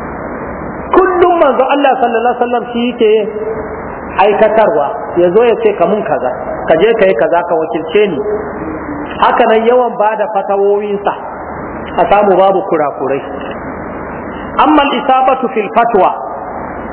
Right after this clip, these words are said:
a wajen daidai,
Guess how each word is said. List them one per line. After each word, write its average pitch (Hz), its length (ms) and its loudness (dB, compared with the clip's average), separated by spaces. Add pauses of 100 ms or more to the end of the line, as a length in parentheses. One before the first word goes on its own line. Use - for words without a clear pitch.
(800)
a 190 160 2
wajen 269 460 4 (1700)
daidai, 254 560 4